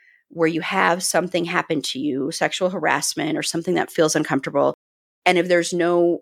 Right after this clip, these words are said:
actual, like, um, physical thing that happens, or, like, there isn't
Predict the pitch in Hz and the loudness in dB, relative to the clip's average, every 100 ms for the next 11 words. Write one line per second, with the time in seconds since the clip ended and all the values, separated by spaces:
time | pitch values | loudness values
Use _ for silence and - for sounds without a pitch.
0 | _ - 165 - 180 165 160 147 143 - | _ -4 -2 -4 -4 0 0 0 -2 -4
1 | 147 147 147 - - _ - 147 135 - | 0 2 2 -2 -16 _ 0 2 2 2
2 | - - - - - 233 269 269 269 277 | 0 -4 -10 -6 -4 0 2 2 2 2
3 | 277 254 254 254 294 302 285 262 - 170 | 2 2 0 0 2 4 2 0 0 2
4 | 156 151 147 147 - 151 143 - - 151 | 2 2 0 -2 -2 -2 -2 -4 -6 -6
5 | - 160 160 151 | -2 -4 -2 -4